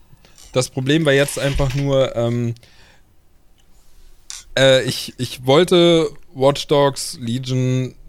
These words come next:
bisschen früher spielen, weil ich hatte halt wieder so eine Phase, wo ich überhaupt nicht wusste, was ich spielen sollte und ich wusste ja sowieso, dass ich, äh, Watch Dogs spielen werde und, ähm,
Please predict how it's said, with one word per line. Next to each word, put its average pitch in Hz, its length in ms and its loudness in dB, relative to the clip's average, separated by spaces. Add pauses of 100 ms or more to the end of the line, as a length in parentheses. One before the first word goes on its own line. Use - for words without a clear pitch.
(100)
bisschen 120 340 0
früher 175 320 4
spielen, 160 640 -2
weil 123 500 -2
ich 113 200 -10
hatte 120 480 0
halt 117 160 -6
wieder 110 180 -2
so 110 80 -4
eine 107 140 -2
Phase, 123 800 2
wo 117 80 -4
ich - 140 -8
überhaupt 123 360 0
nicht 113 140 -6
wusste, 120 220 -6
was 104 80 -4
ich 98 60 -8
spielen 175 280 0
sollte 151 320 2
und 117 160 0
ich 107 100 -6
wusste 123 240 -6
ja 113 160 2
sowieso, 110 380 -4
dass 147 200 -2
ich, - 240 -14
äh, 104 180 -8
Watch 98 200 -8
Dogs - 200 -14
spielen 101 500 -8
werde 190 360 2 (580)
und, 131 560 0
ähm, 123 380 0